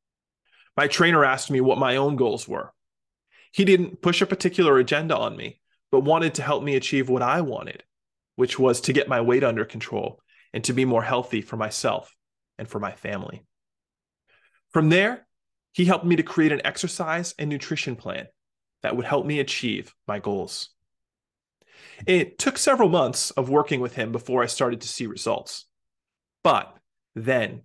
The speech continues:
it felt like they really started to compound. I lost nearly twenty pounds. I had less pain in my joints.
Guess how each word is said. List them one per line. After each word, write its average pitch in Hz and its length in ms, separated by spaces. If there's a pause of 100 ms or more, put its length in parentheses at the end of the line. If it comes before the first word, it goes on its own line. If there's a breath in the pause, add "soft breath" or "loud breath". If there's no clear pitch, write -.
it 123 80
felt - 320
like 120 120
they 110 120
really 117 420
started - 580
to - 100
compound. - 560 (880 loud breath)
I 151 100
lost 151 380
nearly 160 260
twenty 160 280
pounds. 147 560 (600)
I 123 80
had 147 160
less 131 240
pain 151 240
in 156 60
my 156 140
joints. - 640